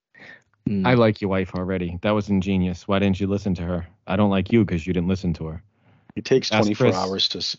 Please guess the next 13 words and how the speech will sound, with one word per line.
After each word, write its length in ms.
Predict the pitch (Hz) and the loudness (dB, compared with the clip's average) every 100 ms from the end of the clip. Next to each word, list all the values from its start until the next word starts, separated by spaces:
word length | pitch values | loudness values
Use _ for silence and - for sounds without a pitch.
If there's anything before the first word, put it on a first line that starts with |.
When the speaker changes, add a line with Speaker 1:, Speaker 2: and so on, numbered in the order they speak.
| - | -8
Speaker 3:
to 200 | 87 80 | -8 -8
freeze 320 | - 92 82 | -8 -8 -8
'em, 100 | 80 | -10
and 140 | 82 | -10
she 140 | - 87 | -10 -10
made 200 | 90 87 | -12 -12
that 160 | 90 | -12
suggestion. 680 | - - 82 - - 78 78 _ _ _ _ | -14 -12 -12 -12 -12 -18 -20 _ _ _ _
Speaker 1:
<laughs> 680 | 156 147 - - 143 - - | 2 2 0 -4 -4 -4 -2
Speaker 2:
Oh, 220 | 98 82 - - 76 _ - | -2 -2 -8 -20 -20 _ -4
five 180 | 98 90 | 0 2
minutes 240 | 95 95 | 0 0
ago. 260 | 85 82 | -6 -6